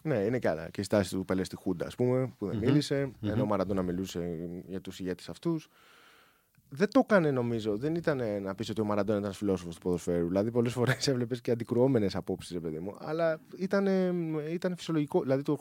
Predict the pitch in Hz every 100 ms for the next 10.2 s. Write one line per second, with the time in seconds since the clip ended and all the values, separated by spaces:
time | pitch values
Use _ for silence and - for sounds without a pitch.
0 | 147 - 156 - 160 117 - - _ _
1 | _ 123 135 120 120 123 131 143 151 131
2 | 147 - 151 107 90 87 82 92 117 143
3 | 151 143 - - - _ _ _ _ -
4 | 113 90 - 135 139 120 104 95 98 95
5 | 90 98 92 92 92 98 - 139 - 120
6 | 110 107 101 98 95 - 92 85 90 _
7 | _ - - - - - - 120 139 131
8 | 117 127 131 131 - 127 - - 104 92
9 | 85 82 87 - - 104 98 92 98 104
10 | 127